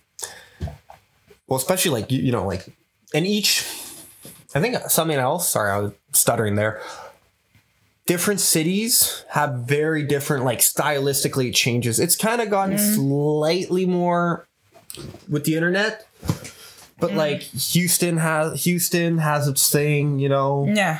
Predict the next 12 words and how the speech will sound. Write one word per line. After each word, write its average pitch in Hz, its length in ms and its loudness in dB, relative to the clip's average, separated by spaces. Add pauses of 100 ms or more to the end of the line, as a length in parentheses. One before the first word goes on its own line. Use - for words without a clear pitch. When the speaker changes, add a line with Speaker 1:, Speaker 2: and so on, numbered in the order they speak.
(160)
Speaker 1:
Detroit 139 440 0
has 147 320 0
its 139 160 0
thing. 143 280 2
Speaker 2:
Yeah. 147 340 0 (580)
Speaker 1:
Buffalo 147 440 0
now 135 220 2
has 135 220 0
its - 180 -4
thing. 135 260 2
Well, 98 100 0
the 98 100 0